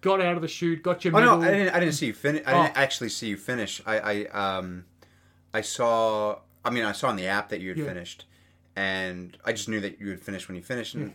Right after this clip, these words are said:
Speaker 1: Yeah.
Speaker 2: uh, 'cause Aaron was tracking us both.
Speaker 1: Right.
Speaker 2: Uh, and it was funny 'cause, you know, like, three times she,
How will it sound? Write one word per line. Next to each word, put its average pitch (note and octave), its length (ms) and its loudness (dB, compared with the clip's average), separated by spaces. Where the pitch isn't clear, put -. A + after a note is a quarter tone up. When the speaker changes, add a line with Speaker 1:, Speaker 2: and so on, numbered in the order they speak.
Speaker 1:
Yeah. G2+ 120 -4
Speaker 2:
uh, F#2+ 40 -4
'cause G2 300 -10
Aaron D3+ 260 4
was G#2+ 100 -8
tracking F#2+ 360 -4
us F2 80 -16
both. C3+ 200 2
Speaker 1:
Right. D3 280 -2
Speaker 2:
Uh, F#2 260 -4
and A2 80 -8
it G#2+ 60 -4
was G2 100 -8
funny G#2+ 320 -4
'cause, - 320 -10
you A2 100 -10
know, G2+ 160 -2
like, F#2+ 220 -4
three G#2+ 220 -4
times G2 360 -4
she, F#2 220 -14